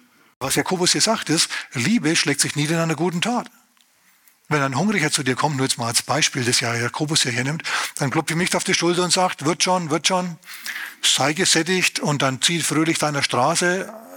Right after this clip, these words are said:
ist zu wenig. Mach eine gute Tat, gib ihm was. Amen. Es ist nicht schwer, es ist einfach. Es ist nicht Raketenwissenschaft. Nächstenliebe ist normalerweise nicht Raketenwissenschaft.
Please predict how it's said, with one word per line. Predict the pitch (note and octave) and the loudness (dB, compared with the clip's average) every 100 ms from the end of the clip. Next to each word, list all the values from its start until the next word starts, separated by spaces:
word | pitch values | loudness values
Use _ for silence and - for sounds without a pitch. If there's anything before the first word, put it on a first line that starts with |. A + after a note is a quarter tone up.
| - A3+ - - - | -16 -16 -16 -10 -6
ist | - | -2
zu | D3 | 0
wenig. | C3+ A2+ - - _ _ _ - - _ | 0 -2 -4 -10 _ _ _ -20 -20 _
Mach | C3+ A#2+ | -2 0
eine | C3+ | -2
gute | B2 C3+ | -2 -2
Tat, | B2+ C#3+ D3+ - | 2 0 0 -2
gib | C3 | -2
ihm | B2 | -2
was. | G#2 D3 - _ _ _ _ _ - - _ _ _ _ _ _ _ - | -2 -4 -4 _ _ _ _ _ -20 -20 _ _ _ _ _ _ _ -4
Amen. | A2+ E3 D3 | -2 -4 -4
Es | - - | 0 0
ist | - | 0
nicht | C#3 - - - - - | -2 -6 -12 -18 -6 -2
schwer, | - B2+ G#2 - | 2 2 -2 -4
es | C#3 | -2
ist | C3+ | 0
einfach. | D3 D3+ C#3 - - - - | 0 -2 -4 -6 -6 -4 -2
Es | - A#2+ | 0 0
ist | - | 2
nicht | D3+ - | 0 0
Raketenwissenschaft. | C#3+ - D3 C3+ B2+ B2 C3+ C3 - - - | -2 -2 -2 0 0 0 -2 -6 -10 -12 -2
Nächstenliebe | C3+ E3+ - D3+ D3+ D3 D#3 | 0 2 2 2 -2 0 0
ist | F3 C3 - | 2 0 0
normalerweise | B2 A#2+ A2+ C#3+ C3+ C3+ B2+ C3+ C#3+ A#2+ | -2 0 2 2 0 0 2 0 0 -4
nicht | G#2+ C3+ - - | -2 0 0 -2
Raketenwissenschaft. | C3 B2+ - C3 B2 A2 G#2+ A2 A#2+ - - | -2 0 0 0 0 -2 0 0 -2 -4 -8